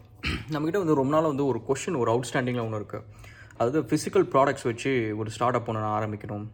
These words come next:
அப்படின்னா வந்து, ம், அதுக்கு என்னென்ன பண்ணணும்? So, அதை பத்தி வந்து ஒரு ஓவர்வியூ அப்படின்னு சொல்லிட்டு கேட்டிருந்தாங்க.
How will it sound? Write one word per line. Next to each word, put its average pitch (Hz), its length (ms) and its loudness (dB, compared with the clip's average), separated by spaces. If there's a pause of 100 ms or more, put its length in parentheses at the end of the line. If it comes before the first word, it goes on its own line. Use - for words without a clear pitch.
(220)
அப்படின்னா 123 420 0
வந்து, 120 320 -2
ம், 107 420 -4 (460)
அதுக்கு 127 300 -2
என்னென்ன 143 300 0
பண்ணணும்? 107 280 -4 (180)
So, - 180 -4
அதை 113 120 0
பத்தி 113 200 0
வந்து 110 220 0
ஒரு 110 160 -2
ஓவர்வியூ 110 580 0 (180)
அப்படின்னு 117 200 -2
சொல்லிட்டு 113 360 -4
கேட்டிருந்தாங்க. 110 440 -4